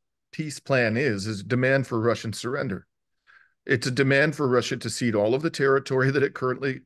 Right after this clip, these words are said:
controls, which it acquired, uh, at the sacrifice of tens of thousands of men, uh, and a huge cost to the Russian economy. It requires, uh, the Russians to basically cough up their president and subject him to an indictment,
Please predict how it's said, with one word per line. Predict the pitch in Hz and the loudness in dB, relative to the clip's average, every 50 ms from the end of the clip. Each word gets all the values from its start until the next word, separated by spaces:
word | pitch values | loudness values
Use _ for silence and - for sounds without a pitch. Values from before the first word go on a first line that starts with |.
| _ - | _ -8
controls, | - 131 117 - 123 110 101 98 107 127 147 - - _ _ - _ _ _ - | -8 -8 -4 -2 0 2 2 2 2 0 -2 -4 -10 _ _ -20 _ _ _ -2
which | - 147 156 156 - - - | 0 0 0 0 0 0 2
it | 165 160 | 2 2
acquired, | 160 - - - 151 147 139 143 147 151 143 139 120 - - _ - | 2 0 0 2 4 6 6 6 6 4 4 2 0 -4 -10 _ -6
uh, | - 123 117 113 113 - _ - | -4 -2 0 -2 -2 -4 _ -4
at | - 117 - | -2 -2 -2
the | 123 - | -2 -4
sacrifice | - 151 139 143 - - 123 110 127 123 113 110 - | 0 0 2 2 0 -2 -4 -2 0 0 0 0 -4
of | 113 - - | -8 -10 -6
tens | - 165 165 160 131 | -2 -2 -2 0 -2
of | 135 120 | -4 -4
thousands | - 135 127 123 117 110 113 107 117 | 0 2 2 2 2 -2 -4 -6 -6
of | 107 98 | -4 -4
men, | 107 107 101 101 120 127 - _ _ _ _ _ _ _ - - - - - _ - | -2 -2 -2 -2 -4 -6 -10 _ _ _ _ _ _ _ -20 -20 -20 -20 -16 _ -2
uh, | 117 117 113 - - | 0 2 2 2 2
and | 143 131 | 0 0
a | 123 | 0
huge | 127 - - - - 160 170 170 156 - - | -2 -6 -8 -2 0 2 2 2 2 -2 -2
cost | - 147 135 127 117 - | 0 2 2 2 0 -2
to | 131 | -6
the | 120 120 | -6 -2
Russian | 113 120 113 - - 120 113 | 0 0 -2 -2 -2 -6 -8
economy. | 110 - 113 104 101 104 101 107 120 156 - _ - - - - - _ - | -6 -4 -4 -4 -2 -2 -4 -4 -4 -6 -8 _ -20 -20 -20 -20 -10 _ 2
It | 156 156 156 | 2 2 2
requires, | 170 160 143 151 - 160 151 151 151 151 160 151 127 110 - - | 2 0 0 2 2 4 6 6 6 6 4 4 0 -2 0 2
uh, | 151 139 135 135 131 131 | 4 4 6 6 4 2
the | - 123 131 127 | 0 -2 -4 0
Russians | 127 139 139 - 151 139 117 - | 0 0 0 0 -2 -6 -6 -4
to | 127 | -2
basically | 117 135 135 - 139 - 131 127 120 | -2 -2 -2 -4 -6 -6 -4 -4 -4
cough | - 143 143 147 139 160 | -2 0 0 0 2 0
up | 151 143 - | 0 0 2
their | 151 139 | 0 0
president | 143 - 143 135 123 110 120 117 131 143 - _ | 2 4 4 4 4 4 2 -2 -4 -4 -6 _
and | - 127 120 120 110 | -6 -4 -4 -4 -6
subject | - - 113 101 139 135 135 - | -6 -6 -4 0 2 0 0 0
him | - 135 123 123 113 - | -2 -4 -2 -4 -6 -8
to | - - 123 120 117 123 - | -6 -4 -2 0 0 -2 -2
an | 127 120 117 | -2 -2 0
indictment, | 113 110 123 127 127 135 131 123 113 123 - | 0 2 2 2 2 2 0 -2 -4 -4 -4